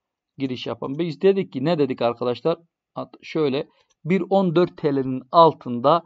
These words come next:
biz bir destek çizmek istemiyoruz. Çizersek sıfır virgül doksan üçlere kadar çizeriz. Şuradaki desteği alırız dedik. Ama bizim için kötü olur dedik.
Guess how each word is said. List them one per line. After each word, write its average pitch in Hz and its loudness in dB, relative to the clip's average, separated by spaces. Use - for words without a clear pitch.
biz 151 -4
bir 131 0
destek 151 -2
çizmek 151 -4
istemiyoruz. 135 -2
Çizersek 170 0
sıfır 147 -6
virgül 135 -2
doksan 135 -2
üçlere 135 -2
kadar 151 2
çizeriz. 156 2
Şuradaki 131 0
desteği 143 4
alırız 156 4
dedik. 160 0
Ama 156 6
bizim 139 -2
için 120 -6
kötü 123 -2
olur 165 6
dedik. 156 2